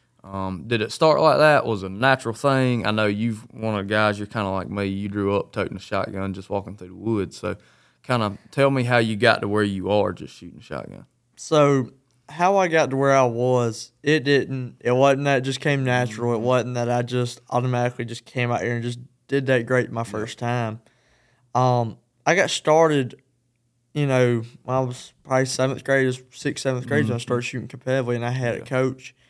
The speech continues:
Speaker 2: and I counted up all my coaches throughout the years. I mean,
Speaker 1: Mm-hmm.
Speaker 2: I've had tons and tons of
Speaker 1: Yeah.
Speaker 2: coaches 'cause, you know, you just move from one to the next
Speaker 1: Mm-hmm.
Speaker 2: 'cause, I mean, their kids might,
Speaker 1: Yeah.
Speaker 2: um, graduate or whatever, so they
Speaker 1: Yep.
Speaker 2: might, they're not on the team.
Speaker 1: Mm-hmm.
Speaker 2: And so we pick up another one, and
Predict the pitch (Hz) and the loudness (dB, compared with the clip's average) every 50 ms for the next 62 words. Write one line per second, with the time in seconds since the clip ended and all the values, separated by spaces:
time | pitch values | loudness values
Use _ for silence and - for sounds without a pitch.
0 | _ _ _ _ _ _ - - 131 175 202 - - 151 131 123 120 117 117 - | _ _ _ _ _ _ -6 -4 -2 -2 -2 -2 -2 -2 0 0 0 -2 -2 -4
1 | 120 117 110 113 120 120 - - 117 127 123 - 135 - - 120 113 101 - - | -4 -4 -4 -6 -8 -8 -6 -4 -4 -4 -4 -6 -12 -12 -8 -8 -6 -6 -8 -8
2 | - 117 131 131 123 120 110 120 127 123 123 120 113 110 - - - _ _ _ | -8 -4 -2 -2 -2 -2 -2 -2 -2 -2 -2 -2 -4 -8 -12 -16 -20 _ _ _
3 | _ _ _ _ _ _ - 147 156 156 156 117 113 - - - 135 135 135 135 | _ _ _ _ _ _ -4 -2 -2 0 -2 -2 -4 -4 -8 -6 -2 0 0 0
4 | 131 123 117 107 - - 127 123 123 117 - 202 - 131 123 131 131 131 - 107 | 0 -2 -4 -8 -8 -4 -2 -2 -2 -2 -6 -6 -2 0 2 2 0 -2 -6 -16
5 | 110 - - 127 127 127 127 127 131 127 123 127 123 123 127 - 139 127 131 131 | -14 -10 -8 -6 -6 -4 -4 -2 0 0 0 -2 -4 -6 -6 -4 0 0 2 0
6 | 127 - 123 117 123 123 120 120 - 113 113 120 139 160 151 131 120 123 135 143 | 0 -2 -6 -4 -4 -4 -4 -4 -4 -6 -4 -2 -2 -2 -2 -2 -6 -6 -4 0
7 | 127 131 127 127 127 127 123 - - _ _ _ _ - 147 151 147 - - 151 | 0 2 2 2 0 -2 -2 -6 -10 _ _ _ _ 2 2 2 2 2 2 2
8 | 139 127 139 135 131 127 123 - - _ _ _ - 131 131 123 120 117 113 113 | 2 2 2 2 2 2 2 0 -6 _ _ _ -4 0 2 2 2 2 0 -2
9 | 110 - - - - 127 123 135 127 127 131 127 131 120 123 123 120 120 123 123 | -6 -10 -14 -18 -10 -2 2 4 4 4 2 2 0 0 0 0 2 2 0 2
10 | 123 120 123 123 - 127 135 147 151 139 131 131 - - - - 131 131 135 127 | 2 0 -2 -2 -2 -2 0 2 4 4 4 2 2 -2 -6 -6 -4 -2 0 0
11 | 120 107 - - - 160 180 160 120 113 120 - 117 120 120 117 - _ - 123 | -2 -2 -6 -8 -10 -8 -8 -8 -8 -10 -14 -16 -18 -18 -18 -18 -20 _ -18 -18
12 | 123 _ _ _ - 131 139 135 - 135 131 139 139 131 - 135 123 127 131 127 | -18 _ _ _ -4 -2 -2 0 2 2 2 2 2 0 0 0 0 0 0 0
13 | 123 120 123 131 160 170 139 117 113 110 110 117 117 113 113 110 - | 0 0 2 2 2 2 2 0 -2 -2 -2 -4 -4 -4 -6 -8 -12